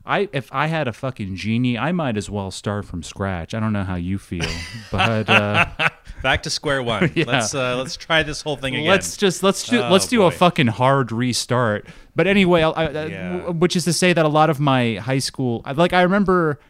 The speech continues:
Speaker 1: I had, like, my, uh, my clique in high school, which was me and two or maybe three other guys. And
Speaker 2: Mm-hmm.
Speaker 1: our hanging out on a given night would just be, uh,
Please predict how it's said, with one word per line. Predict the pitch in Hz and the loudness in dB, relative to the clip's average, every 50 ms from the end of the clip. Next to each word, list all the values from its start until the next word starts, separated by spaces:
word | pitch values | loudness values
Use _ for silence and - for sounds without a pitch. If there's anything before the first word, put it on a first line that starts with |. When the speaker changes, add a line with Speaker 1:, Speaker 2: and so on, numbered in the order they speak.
| _ _ | _ _
Speaker 1:
I | - 143 143 | -4 -2 0
had, | 143 160 175 185 185 156 - | 2 2 2 2 2 0 -2
like, | 156 143 127 123 - - | -2 -2 -2 -2 -4 -4
my, | 123 123 120 120 113 110 110 | -2 -2 0 0 0 0 0
uh, | 110 104 101 98 95 92 92 90 82 - _ _ _ _ - - _ _ - | 0 0 0 -2 -2 -4 -6 -8 -10 -14 _ _ _ _ -20 -20 _ _ -4
my | 120 117 113 110 | -2 -2 -2 -2
clique | - - - - 147 160 165 165 - | -6 -10 -10 -4 -2 -2 -2 -2 -2
in | 131 120 | -4 -2
high | 113 120 117 | -2 -2 -4
school, | 117 - - - 113 107 101 | -4 -6 -8 -6 -6 -6 -4
which | 101 104 101 - 117 | -6 -8 -8 -6 -8
was | 110 92 101 | -8 -6 -4
me | 110 120 127 131 135 135 135 131 131 120 - _ _ _ _ _ _ _ | -4 -2 -2 -2 0 -2 -2 -2 -4 -6 -8 _ _ _ _ _ _ _
and | 110 107 101 101 98 92 - _ _ | -10 -8 -8 -8 -8 -10 -14 _ _
two | - - - - 185 185 185 185 185 185 180 180 175 165 156 - | -14 -10 -6 -4 -2 -2 0 0 0 0 -2 -2 -2 -2 -4 -6
or | - 131 127 120 | -4 -2 -2 -2
maybe | 113 120 127 131 127 107 120 117 | 0 0 0 0 -2 -2 -4 -6
three | 98 - - - 123 123 135 139 135 135 135 | -6 -8 -10 -10 -6 -4 -2 -2 -2 -2 -2
other | 92 110 110 104 107 98 98 | -2 -2 -4 -4 -4 -6 -8
guys. | 87 87 101 95 92 87 87 85 85 87 87 - - - _ _ _ _ _ _ _ _ _ _ _ _ - | -6 -6 -4 -4 -4 -4 -6 -6 -8 -10 -10 -12 -16 -20 _ _ _ _ _ _ _ _ _ _ _ _ -8
And | 123 120 117 113 113 117 113 | -8 -6 -4 -2 -2 -2 -4
Speaker 2:
Mm-hmm. | 101 90 87 80 | -4 -6 -6 -4
Speaker 1:
our | 127 139 143 143 143 139 139 131 | -2 0 2 2 2 2 0 -2
hanging | - - 151 170 185 190 175 165 156 143 | -2 -2 -2 0 0 2 0 0 0 0
out | 139 147 151 143 - | 0 0 -2 -4 -4
on | 139 131 127 | -4 -4 -2
a | 120 | -2
given | 110 - 120 127 113 123 120 110 107 | -4 -2 -4 -4 -2 -2 0 0 0
night | 107 110 113 113 113 110 - | 0 0 -2 -2 -4 -6 -8
would | - 107 120 117 98 | -8 -8 -8 -8 -6
just | - 123 113 - - - | -6 -6 -6 -6 -10 -10
be, | - 113 110 107 107 104 107 107 98 _ _ _ _ _ _ _ _ _ _ _ _ | -8 -6 -4 -4 -2 -4 -4 -6 -8 _ _ _ _ _ _ _ _ _ _ _ _
uh, | - 107 101 101 98 98 95 95 92 92 95 98 | -8 -6 -6 -4 -4 -6 -6 -6 -6 -8 -8 -10